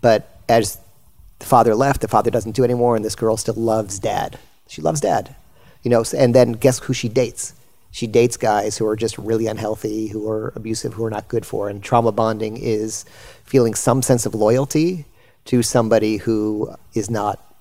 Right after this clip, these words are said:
emotionally or psychologically healthy for you. I definitely had that for a long time. And once I understood the concept, I can let go of it. I remember Ingrid,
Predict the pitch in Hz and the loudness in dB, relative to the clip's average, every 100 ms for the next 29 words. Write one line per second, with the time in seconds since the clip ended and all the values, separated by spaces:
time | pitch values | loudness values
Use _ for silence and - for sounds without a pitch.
0 | _ - - 110 107 - 110 117 117 110 | _ -20 -8 -2 -2 -2 -6 -6 -6 -4
1 | 107 104 - 104 101 - - - 117 135 | -6 -6 -8 -8 -8 -8 -12 -12 -12 -14
2 | - _ - _ - 110 110 120 113 101 | -18 _ -20 _ -6 -2 0 0 0 -2
3 | 104 98 - 110 107 107 110 110 127 131 | -2 -2 -4 -4 -2 -2 -2 0 2 2
4 | 117 104 - 160 151 113 107 - 107 110 | 2 -2 2 2 4 2 0 -2 -2 -2
5 | 117 113 104 120 107 107 110 117 107 127 | -2 -2 2 2 2 -2 0 0 2 2
6 | 113 107 | 4 2